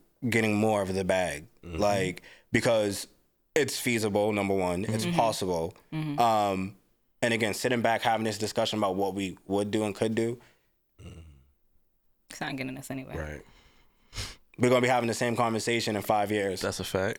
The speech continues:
Speaker 1: Same conversation. And it's like, bro, all this time we coulda figured out a way to shake and bake and
Speaker 3: Mm-hmm.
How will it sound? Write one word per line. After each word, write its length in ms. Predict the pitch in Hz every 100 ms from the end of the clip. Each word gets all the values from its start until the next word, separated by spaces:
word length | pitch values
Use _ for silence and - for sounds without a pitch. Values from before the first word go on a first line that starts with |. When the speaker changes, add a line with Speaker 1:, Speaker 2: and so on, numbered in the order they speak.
| _ -
Speaker 1:
Same 380 | - 143 123 113
conversation. 640 | 110 104 107 101 95 90
And 140 | 90 101
it's 120 | -
like, 220 | 104 98
bro, 300 | 104 104 92 -
all 180 | 107 120
this 180 | 117
time 300 | 123 110 95
we 80 | 104
coulda 360 | 104 110 98 92 - - _ _ _ _ _ _ _ _ _ _ _ _
figured 300 | - 127 113
out 340 | 113 107 98 104 - -
a 60 | 123
way 160 | 123 107
to 80 |
shake 260 | - 123 113
and 140 | 107
bake 260 | 113 120 107
and 260 | 101 92 95
Speaker 3:
Mm-hmm. 500 | 185 175 156 151 -